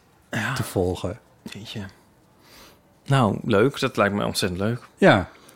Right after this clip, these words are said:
Speaker 2: Is dat geen goed nieuws?
Speaker 1: Dat is goed nieuws.
Speaker 2: Ja.
Speaker 1: Dan, en dan kan president Trump, dan kan dan bellen met de astronauten op de maan.
Speaker 2: Oh god. Oh nee. Oh.
Speaker 1: <laughs> Ruin it for you.
Speaker 2: Ja. Oh.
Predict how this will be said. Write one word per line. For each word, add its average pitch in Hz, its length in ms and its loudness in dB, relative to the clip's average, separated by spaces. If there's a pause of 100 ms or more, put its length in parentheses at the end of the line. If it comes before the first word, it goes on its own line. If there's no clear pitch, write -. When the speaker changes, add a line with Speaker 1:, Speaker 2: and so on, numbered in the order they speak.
(120)
Speaker 2:
Is - 80 -2
dat 226 140 2
geen 202 160 2
goed 180 220 0
nieuws? 247 460 4
Speaker 1:
Dat 165 140 0
is 143 100 -4
goed 131 160 -2
nieuws. 92 320 -4
Speaker 2:
Ja. 85 200 -2 (440)
Speaker 1:
Dan, 117 260 -2
en 113 80 0
dan 123 80 2
kan 117 280 -4
president 113 420 -2
Trump, 131 300 2
dan 123 100 -2
kan 113 160 0
dan 101 280 0
bellen 123 340 4
met 104 120 2
de - 60 -2
astronauten 101 640 -2
op 110 140 -8
de 101 80 -8
maan. 101 400 -2
Speaker 2:
Oh 147 300 8
god. 127 420 8
Oh 151 380 6
nee. 120 480 4 (240)
Oh. 135 280 6 (100)
Speaker 1:
<laughs> 143 180 4
Ruin 156 600 8
it 151 100 2
for 143 300 4
you. 131 160 4
Speaker 2:
Ja. 139 440 8 (420)
Oh. 147 560 4